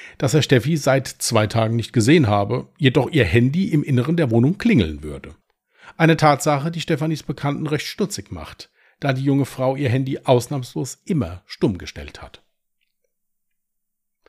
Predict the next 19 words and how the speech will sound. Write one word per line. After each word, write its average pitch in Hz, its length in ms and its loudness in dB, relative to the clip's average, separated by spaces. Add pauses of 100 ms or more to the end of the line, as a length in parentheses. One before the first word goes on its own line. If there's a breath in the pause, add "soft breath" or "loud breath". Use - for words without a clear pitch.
(340 soft breath)
Mit 156 100 -2
einem 165 160 4
Zweitschlüssel 165 600 -2
verschafft 147 380 -2
sich 151 100 -8
der 160 80 -2
Bekannte 139 380 -6
Zutritt 139 400 -6
zur 127 180 -4
Wohnung 117 400 -6
und - 200 -8
findet 131 260 -4
Stefanis 123 480 -6
Leiche 104 280 -4
auf 117 80 -8
dem 131 140 -4
Sofa 123 320 -4
liegend - 300 -20
vor. - 280 -20